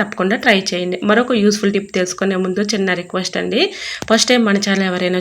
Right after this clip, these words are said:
చూస్తుంటే ప్లీజ్ అండి, ప్రీవియస్ వీడియో చూసి మీకు నచ్చితేనే ఛానల్ని సబ్స్క్రైబ్ చేసుకోండి. ఇంతవరకు మన ఛానల్ని ఎంతగానో ఆదరించిన ప్రతి ఒక్కరికి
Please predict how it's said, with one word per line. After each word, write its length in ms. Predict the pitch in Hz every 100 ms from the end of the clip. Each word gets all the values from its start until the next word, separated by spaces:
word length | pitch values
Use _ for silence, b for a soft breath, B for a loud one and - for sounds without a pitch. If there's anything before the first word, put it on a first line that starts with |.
| 180
చూస్తుంటే 360 | 180 180 180 -
ప్లీజ్ 220 | 180 190 190
అండి, 160 | 185 220
ప్రీవియస్ 440 | 233 240 240 208 208
వీడియో 180 | 190 180 180
చూసి 220 | 185 190 294 269
మీకు 140 | - 190
నచ్చితేనే 400 | 190 - 202 190
ఛానల్ని 380 | 185 185 185 214 254
సబ్స్క్రైబ్ 340 | - - 180 180
చేసుకోండి. 440 | 180 - 180 185 180 B B B 196
ఇంతవరకు 360 | 208 226 233 233 214
మన 80 | 196 196
ఛానల్ని 340 | 180 185 185
ఎంతగానో 360 | 175 180 190 185 180
ఆదరించిన 420 | 180 190 196 185 190
ప్రతి 180 | 185 185 190
ఒక్కరికి 360 | 180 196 190